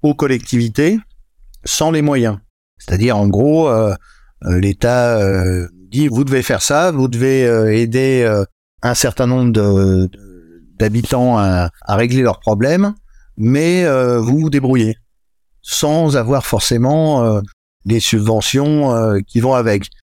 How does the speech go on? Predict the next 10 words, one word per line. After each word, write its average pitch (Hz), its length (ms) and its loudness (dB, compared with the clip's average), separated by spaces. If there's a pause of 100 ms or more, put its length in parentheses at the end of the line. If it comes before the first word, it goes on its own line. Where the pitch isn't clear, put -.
(720)
Ce - 100 -4
qui 147 120 -2
est 135 140 0
intéressant, 127 720 0 (300)
c'est - 320 -2
de 113 880 0
réussir 120 480 -2
à 104 60 0
montrer 143 680 -2 (140)
l'intérêt 131 640 -2